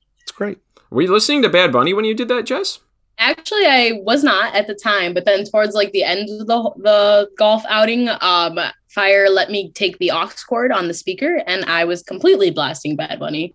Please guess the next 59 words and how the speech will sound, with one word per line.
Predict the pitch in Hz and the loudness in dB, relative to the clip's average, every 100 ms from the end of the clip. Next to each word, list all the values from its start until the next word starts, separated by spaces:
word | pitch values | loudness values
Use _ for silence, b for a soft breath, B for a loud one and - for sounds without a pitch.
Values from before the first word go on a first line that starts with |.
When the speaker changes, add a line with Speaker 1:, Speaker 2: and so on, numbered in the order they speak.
| - | -4
Speaker 3:
to | 190 175 | 0 2
a | 156 - | 0 -2
bunch | 185 180 | -2 -2
of | |
people | 208 170 | -4 -4
who | 196 | 2
don't | 196 196 | 2 2
speak | - 160 | 0 -4
Spanish, | - 165 151 170 - | -2 -2 0 -2 -4
and | - | -4
it | |
was | 165 | -6
great, | 170 185 165 | -2 0 0
Speaker 1:
No. | 127 | -2
Speaker 3:
just, | - - | -8 -6
like, | 151 | -4
looking, | 170 170 180 175 147 143 156 - _ | -2 -4 -4 -8 -8 -12 -16 -18 _
just | 226 262 | -4 0
the | 277 | 2
way | 226 | 2
that | 190 | 2
they | 185 | 2
looked | 175 170 175 | 0 0 -2
at | 170 | -4
me, | 185 | -4
and | 180 | -4
I'm | 175 | -4
just, | 170 175 - | -6 -10 -8
like, | 160 147 | -6 -4
in | 180 | -4
the | 180 | -4
golf | 175 156 - | -4 -4 -6
cart | 185 160 - | -6 -6 -6
whipping | 170 165 180 | -6 -4 -4
it | 175 | -4
still. | - 180 185 190 _ - | -4 -2 -2 -4 _ -2
But | 247 - | 0 0
this | 247 | 0
time | 254 240 | 2 2
it | |
was | 240 | 4
empty. | 208 190 180 175 | 2 2 -2 -2
It | 170 | -2
was | 175 | -4
just | 175 | -4
me. | 170 151 170 | -4 -6 -6
You | 175 | -4
know, | 170 | -2
I | 160 170 | 0 -2
was | 170 170 | -4 -2
the | 180 | -2
only | 170 | -2
one | 165 170 | -4 -4
putting | 147 175 | -4 -4
into | 170 190 | -6 -8
hazards | 160 143 151 147 - | -10 -12 -12 -16 -14
in | 151 | -14
that | 135 | -14
time. | - 147 - | -14 -14 -14